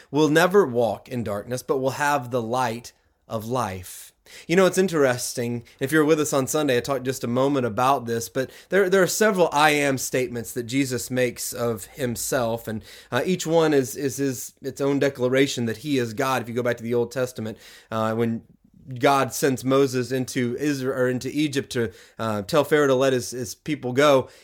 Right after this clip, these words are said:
he tells him to say, "I am." I, you know, that's, that's my name. That's the name of God. And so Jesus echoes that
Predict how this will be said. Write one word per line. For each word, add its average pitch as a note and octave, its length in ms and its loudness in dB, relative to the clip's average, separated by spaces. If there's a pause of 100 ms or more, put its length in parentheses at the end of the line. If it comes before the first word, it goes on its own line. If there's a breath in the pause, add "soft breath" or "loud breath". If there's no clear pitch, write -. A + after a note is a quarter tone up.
he C3 100 -2
tells D#3+ 340 6
him C3+ 140 2
to B2+ 80 2
say, C3 340 2
"I C#3 200 4
am." C3+ 480 -2
I, B2+ 220 -2
you A#2+ 260 -6
know, G2+ 100 -6
that's, C#3 240 0
that's D3 240 -2
my C#3+ 140 2
name. B2 220 0
That's A#2+ 180 -4
the C3+ 80 -2
name B2+ 240 0
of A2+ 100 -4
God. B2+ 220 0
And A2+ 100 -6
so B2 60 -6
Jesus B2 440 -2
echoes C3 420 -2
that G#2+ 260 -8